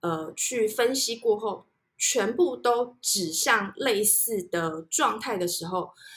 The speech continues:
这件事就很容易发生了。就是有点像我们在看天气预报，台湾气象局预测的，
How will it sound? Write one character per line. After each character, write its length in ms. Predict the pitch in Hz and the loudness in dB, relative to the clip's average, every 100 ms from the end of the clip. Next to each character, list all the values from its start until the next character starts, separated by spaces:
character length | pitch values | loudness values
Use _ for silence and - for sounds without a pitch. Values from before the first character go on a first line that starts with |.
| - _ - | -20 _ 0
这 120 | 359 | 2
件 160 | 349 302 | 2 2
事 140 | 277 | 0
就 140 | 269 254 | 0 0
很 160 | 202 | 0
容 160 | 160 165 | -2 -2
易 80 | 190 | -2
发 220 | - 156 | -4 -4
生 260 | - 156 | -4 -6
了。 100 | 170 - | -8 -6
就 140 | 302 | 2
是 100 | 349 | 4
有 60 | 294 | 4
点 200 | 233 175 | 4 4
像 400 | 233 214 202 - _ _ _ _ - | 4 2 0 -6 _ _ _ _ -4
我 60 | |
们 80 | 180 | 0
在 140 | 233 247 | 2 0
看 180 | 247 | 0
天 200 | 226 214 | -2 -2
气 180 | 208 208 | -4 -6
预 160 | 190 180 | -6 -4
报， 260 | 165 160 - | -2 -4 -6
台 200 | - 185 | -2 2
湾 340 | 220 214 226 240 - _ - | 4 4 2 -4 -12 _ -8
气 120 | 262 | -4
象 160 | 254 226 | -2 -2
局 160 | 165 - | -4 -4
预 100 | 208 | -2
测 240 | - 180 | 0 0
的， 180 | - | -2